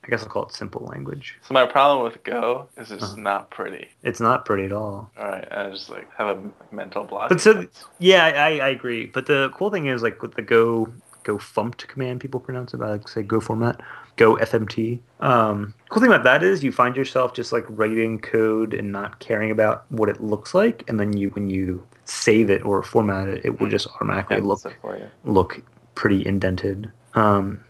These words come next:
Speaker 1: it's still very verbose, but yeah. I'd like
Speaker 2: Oh.
Speaker 1: to try writing Go like I would write Ruby and see what happens.
Speaker 2: What does that
Speaker 1: And
Speaker 2: mean?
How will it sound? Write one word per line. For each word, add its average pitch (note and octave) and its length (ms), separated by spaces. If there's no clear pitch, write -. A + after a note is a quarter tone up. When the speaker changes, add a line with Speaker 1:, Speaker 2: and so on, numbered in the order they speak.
Speaker 1:
it's - 120
still C3 500
very G2 260
verbose, F#2 640
but - 260
yeah. - 240
I'd - 120
like - 40
Speaker 2:
Oh. C3 40
Speaker 1:
to G#3 60
try G3+ 180
writing A#2+ 460
Go A#2+ 280
like A2 180
I G#2+ 40
would G2+ 160
write G2 320
Ruby G#2 460
and F#2 120
see - 140
what G2+ 120
happens. A#2 500
Speaker 2:
What A2 100
does G#2+ 140
that A2 100
Speaker 1:
And G#2+ 100
Speaker 2:
mean? G2+ 220